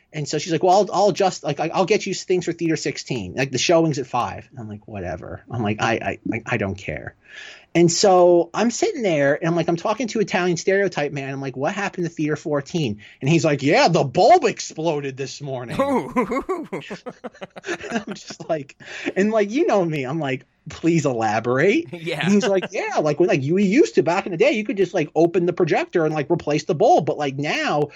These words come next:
Speaker 1: you have to, like, literally get this very specific mechanism that, like, takes the bulb out. And when they were doing that, the bulb exploded. So, like,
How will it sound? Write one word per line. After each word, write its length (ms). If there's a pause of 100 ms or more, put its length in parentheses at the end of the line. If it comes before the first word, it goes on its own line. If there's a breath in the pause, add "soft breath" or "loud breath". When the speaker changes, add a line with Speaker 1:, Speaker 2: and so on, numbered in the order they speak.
(120 loud breath)
Speaker 1:
you 120
have 200
to, 60
like, 260
literally 320
get 220
this 140
very 260
specific 500
mechanism 680
that, 160
like, 180
takes 360
the 120
bulb 320
out. 460 (280 loud breath)
And 120
when 80
they 140
were 80
doing 320
that, 200
the 100
bulb 340
exploded. 800
So, 120
like, 240